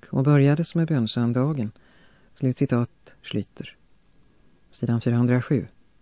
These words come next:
Not nittiosex, Botulfsmässan den sjuttonde juni. Not nittiosju, Persmässan den tjugonionde juni. Not nittioåtta, Mikaelsmässan den tjugonionde september.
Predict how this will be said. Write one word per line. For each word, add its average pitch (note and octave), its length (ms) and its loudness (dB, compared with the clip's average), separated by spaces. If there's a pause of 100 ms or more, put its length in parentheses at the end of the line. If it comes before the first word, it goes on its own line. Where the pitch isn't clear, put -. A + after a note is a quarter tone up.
(1400)
Not D3+ 300 6
nittiosex, - 600 0
Botulfsmässan B2+ 1400 2 (240)
den B2+ 240 2
sjuttonde C3 560 2
juni. B2+ 480 2 (1120)
Not C3+ 260 4
nittiosju, D3 480 6
Persmässan C3+ 880 2
den B2+ 180 4
tjugonionde C3+ 580 4
juni. F#2+ 400 -2 (800)
Not D#3+ 240 2
nittioåtta, D#3+ 540 6
Mikaelsmässan C#3 960 4
den A2+ 300 0
tjugonionde A#2+ 520 0
september. - 640 -8